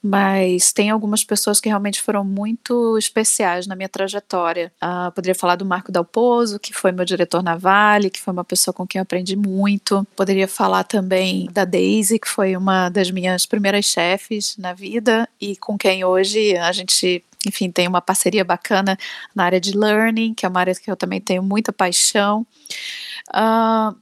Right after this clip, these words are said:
em relação, assim, a, a gurus atuais na área de employer branding, e mais, na verdade, employee experience, acho que tem todo mundo prestado bastante atenção aí no Jacob Morgan,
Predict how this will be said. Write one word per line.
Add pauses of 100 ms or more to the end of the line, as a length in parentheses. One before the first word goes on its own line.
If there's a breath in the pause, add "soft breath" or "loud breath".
em
relação,
assim,
a, (320)
a
gurus
atuais
na
área
de
employer
branding, (100)
e
mais,
na
verdade,
employee
experience,
acho
que
tem (120)
todo
mundo
prestado
bastante
atenção
aí
no
Jacob
Morgan,